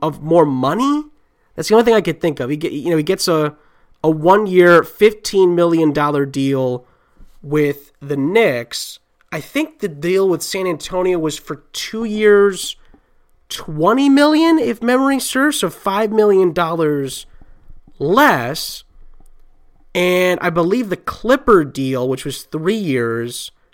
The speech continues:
I wanna say was roughly, I'm actually gonna do that. Let me do the math real quick.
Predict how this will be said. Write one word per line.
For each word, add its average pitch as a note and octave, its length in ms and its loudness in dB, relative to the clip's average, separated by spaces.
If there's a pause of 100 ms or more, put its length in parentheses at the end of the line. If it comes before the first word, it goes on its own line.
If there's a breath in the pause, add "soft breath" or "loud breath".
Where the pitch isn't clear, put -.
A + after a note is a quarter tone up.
(120)
I D3+ 100 -4
wanna F#3 420 -2
say D3 400 -4
was C#3+ 260 -4
roughly, D3 1000 -2 (1400)
I'm B2+ 80 -12
actually D3 240 -8
gonna C#3 100 -2
do C#3 140 -6
that. B2 160 -8
Let G3 60 0
me G#3 80 2
do F3 80 -2
the C#3+ 100 0
math C#3 320 -2
real C3+ 80 -4
quick. C3+ 240 -8